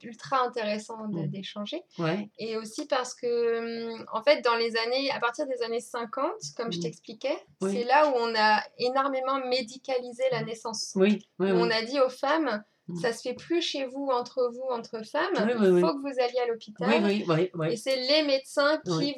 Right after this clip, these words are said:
Speaker 1: vont
Speaker 2: Mm.
Speaker 1: vous prendre en charge, et cetera.
Speaker 2: Mm.
Speaker 1: Donc toi, malheureusement, t'étais vraiment en, en plein dedans. À chaque
Speaker 2: Ah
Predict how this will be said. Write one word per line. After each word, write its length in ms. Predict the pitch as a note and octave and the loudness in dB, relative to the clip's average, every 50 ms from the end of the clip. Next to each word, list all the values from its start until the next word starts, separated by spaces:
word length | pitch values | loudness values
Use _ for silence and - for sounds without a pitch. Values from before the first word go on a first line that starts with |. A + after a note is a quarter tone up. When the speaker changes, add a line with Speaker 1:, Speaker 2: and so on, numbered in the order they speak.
| B3+ | -4
Speaker 1:
vont 220 | C#4 C#4+ D4 D4+ D4 | -2 -2 -2 -2 -2
Speaker 2:
Mm. 60 | C4 | -4
Speaker 1:
vous 120 | - - | -6 -8
prendre 320 | - - - A#3+ A#3 A3+ A3 | -8 -6 -6 -6 -6 -4 -8
en 60 | G#3+ | -8
charge, 420 | G#3+ - D4 C#4+ D4 C#4+ C4+ B3 | -8 -4 -2 -2 0 0 -2 -4
et 100 | B3 B3 | -4 -6
cetera. 540 | B3 - B3+ B3 - - B3 A#3 A#3 G#3+ A3 _ _ - | -6 -6 -6 -6 -4 -4 -4 -2 -4 -6 -8 _ _ -4
Speaker 2:
Mm. 80 | D#3+ | -2
Speaker 1:
Donc 120 | D3+ C#3+ - | -2 -2 -2
toi, 260 | - - D#4 D#4 D4+ | -2 2 4 4 4
malheureusement, 520 | D4 C4 A#3 A3+ A3 A3 A3 A#3 C#4 D#4+ D#4+ | 4 2 0 -2 -2 -4 -4 -4 -2 -4 -2
t'étais 280 | - C4 A#3+ - A#3 G#3+ | -2 -4 -6 -6 -6 -6
vraiment 420 | G#3+ G#3+ A3 B3+ C#4 C4 A#3 - _ _ _ | -6 -6 -4 -4 -2 -4 -4 -6 _ _ _
en, 100 | - G#3+ | -10 -10
en 40 | G#3 | -10
plein 300 | G#3+ - - A#3+ A#3 B3 | -10 -8 -8 -6 -6 -4
dedans. 200 | B3+ D#4 D#4 D4+ | 0 2 2 4
À 120 | C4 A3 G#3+ | 4 2 0
chaque 240 | - A#3 G#3+ G#3+ | 0 -2 -4 -2
Speaker 2:
Ah 40 | - | 2